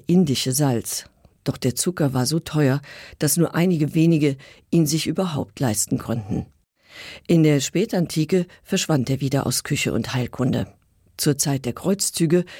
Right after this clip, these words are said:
feierte der Rohrzucker sein Comeback. Die teure Importware aus dem Orient galt in Europa als Allheilmittel. Nach orientalischem Beispiel rieb man den Zucker in offene Wunden,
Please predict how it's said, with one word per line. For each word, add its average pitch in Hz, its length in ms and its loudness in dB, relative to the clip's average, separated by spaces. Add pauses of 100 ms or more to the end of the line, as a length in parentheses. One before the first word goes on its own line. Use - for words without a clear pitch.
(220)
feierte 196 460 2
der 214 180 2
Rohrzucker 143 580 0
sein 156 240 0
Comeback. - 580 -6 (640)
Die 117 200 -2
teure 151 340 2
Importware 147 800 0
aus - 160 -2
dem 131 180 0
Orient 175 400 4 (480)
galt 170 240 2
in 190 120 4
Europa 185 440 2
als - 280 -2
Allheilmittel. 143 800 0 (640)
Nach 147 340 4
orientalischem 147 760 0
Beispiel 196 540 0 (340)
rieb 233 220 2
man 160 180 6
den 127 180 0
Zucker 175 380 -2
in 135 140 2
offene 139 480 0
Wunden, 165 420 2